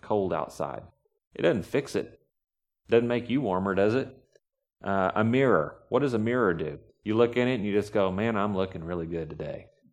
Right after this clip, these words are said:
Or whatever you do, you know. Um, <laughs> but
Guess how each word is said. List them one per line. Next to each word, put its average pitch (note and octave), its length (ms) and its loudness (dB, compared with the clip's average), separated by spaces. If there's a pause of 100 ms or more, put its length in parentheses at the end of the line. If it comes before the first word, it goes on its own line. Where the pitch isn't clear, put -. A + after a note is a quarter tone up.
(120)
Or G2 220 4
whatever G2 600 4
you F#2+ 140 -4
do, D#2+ 240 -6
you E2+ 100 -8
know. E2 200 -8 (400)
Um, A2+ 420 2
<laughs> - 0 -
but B2 360 6